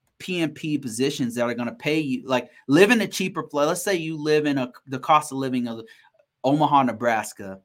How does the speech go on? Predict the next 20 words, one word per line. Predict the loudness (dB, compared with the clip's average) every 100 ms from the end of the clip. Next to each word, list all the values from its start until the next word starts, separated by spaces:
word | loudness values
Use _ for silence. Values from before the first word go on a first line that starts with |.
| _
is | -8
much | -4 -4 -4
lower | -4 -2 -2 -6 -10 _ _
than | -6 -6 -8 -4
Washington, | 0 0 -4 -6 -2
D | -2
C. | -2 -6 -8 -8 -4
You | 0
could | 2
live | 2 4 4 4 -2 -2
in | 0
a | 0 -2 -6 _ _ _ _
place | -2 -2 0
with | -4
a | -8
co-, | -4 -2 0
lower | 2 0
cost | 4 4 4 0
of |
living | 0 0 0 -6